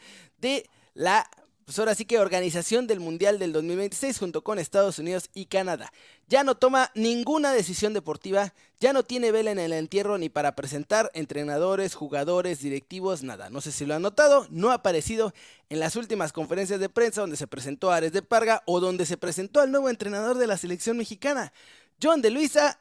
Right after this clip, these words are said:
es un cero a la izquierda en las selecciones mexicanas de fútbol, simplemente quedó con el puesto de presidente de la Federación Mexicana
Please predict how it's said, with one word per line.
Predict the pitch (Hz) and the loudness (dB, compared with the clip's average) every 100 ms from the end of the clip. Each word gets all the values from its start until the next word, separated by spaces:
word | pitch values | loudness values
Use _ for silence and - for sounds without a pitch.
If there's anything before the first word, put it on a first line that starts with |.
| - | -4
es | 202 190 | -4 -2
un | 160 | -4
cero | 143 262 277 262 254 - | -2 6 8 8 4 0
a | 165 | 0
la | 156 | 0
izquierda | - 247 254 240 240 - _ _ _ | -2 4 4 6 0 0 _ _ _
en | 262 277 | -2 0
las | 233 - | 0 2
selecciones | 220 202 - 214 185 | 2 0 0 -2 0
mexicanas | 196 156 160 160 165 | -4 -4 -4 -2 -2
de | |
fútbol, | 175 220 285 247 | -6 0 0 0
simplemente | 190 180 190 190 175 | -4 -2 -4 -4 -6
quedó | 160 175 175 _ - | -2 0 0 _ -10
con | 139 147 | -6 -6
el | 147 | -4
puesto | 196 190 180 | -6 -4 -4
de | 151 - _ | -6 -10 _
presidente | 190 190 165 170 202 233 220 | 0 2 2 0 0 0 -2
de | 180 | -4
la | 131 | -6
Federación | - 131 127 196 175 | -8 -8 -4 -4 -4
Mexicana | - 202 269 247 254 | -8 -2 0 0 -2